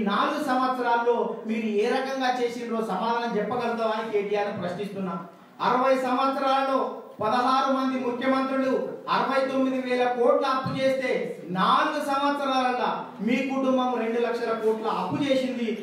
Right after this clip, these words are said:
ఇది ఏ రకంగా సాధ్యమైందని కేటీఆర్ అడుగుతున్నా. అరవై సంవత్సరాల్లో జరగని దోపిడీ నాలుగేళ్లలో చేసిన చరిత్ర మీది. అరవై సంవత్సరాల్లో జరగని అప్పులు, అప్పులని మీరు నాలుగేళ్లలో చేసిన చరిత్ర ఉన్న మీరు అభివృద్ధిని ఎందుకు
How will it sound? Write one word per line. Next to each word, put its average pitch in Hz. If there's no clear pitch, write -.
ఇది 240
ఏ 220
రకంగా 254
సాధ్యమైందని 214
కేటీఆర్ 185
అడుగుతున్నా. 156
అరవై 277
సంవత్సరాల్లో 262
జరగని 247
దోపిడీ 262
నాలుగేళ్లలో 285
చేసిన 254
చరిత్ర 220
మీది. 196
అరవై 285
సంవత్సరాల్లో 269
జరగని 254
అప్పులు, 294
అప్పులని 302
మీరు 277
నాలుగేళ్లలో 294
చేసిన 269
చరిత్ర 240
ఉన్న 226
మీరు 349
అభివృద్ధిని 262
ఎందుకు -